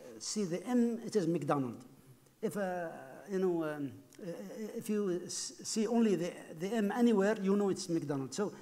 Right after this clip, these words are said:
you know, you need a, a brand that is just talk about it,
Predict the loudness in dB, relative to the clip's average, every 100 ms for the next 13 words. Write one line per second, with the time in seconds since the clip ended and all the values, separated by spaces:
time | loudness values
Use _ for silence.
0 | -18 -20 -6 0 2 4 4 6 4 2
1 | -2 -10 -14 -14 -10 -2 4 6 4 2
2 | -2 -2 -8 -12 -4 -4 -4 -10 -20 -20
3 | _ -20 _ 2 4 0 0 -4